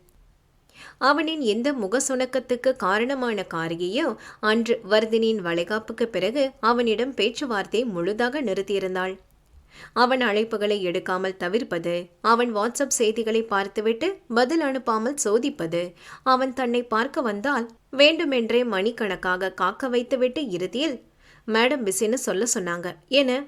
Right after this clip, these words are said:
செவிலி யாரிடமாவது கூறி அனுப்புவது என நீண்டு கொண்டே போனது பட்டியல். சரி, அவளை வீட்டிலாவது போய் சந்திக்கலாம் என்றால்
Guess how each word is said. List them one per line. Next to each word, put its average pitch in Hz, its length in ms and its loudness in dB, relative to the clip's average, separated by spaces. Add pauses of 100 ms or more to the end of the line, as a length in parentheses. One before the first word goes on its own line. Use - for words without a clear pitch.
(120)
செவிலி 320 320 2
யாரிடமாவது 214 720 0
கூறி 262 280 2
அனுப்புவது 214 640 -2
என 214 340 -4 (260)
நீண்டு 359 340 0
கொண்டே 285 300 2
போனது 202 480 -2
பட்டியல். 180 480 -4 (640)
சரி, 294 380 2
அவளை 262 360 4
வீட்டிலாவது 233 600 0
போய் 226 280 2
சந்திக்கலாம் 214 580 0
என்றால் 226 520 0